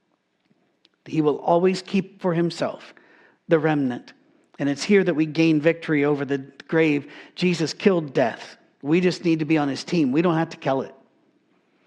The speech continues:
I had somebody this week talking to me about neuroscience.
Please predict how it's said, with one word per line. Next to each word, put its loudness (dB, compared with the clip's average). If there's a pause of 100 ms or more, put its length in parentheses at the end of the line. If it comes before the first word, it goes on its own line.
(360)
I -2
had -2
somebody 4
this 0
week 0
talking -2
to -6
me 2
about -2
neuroscience. -2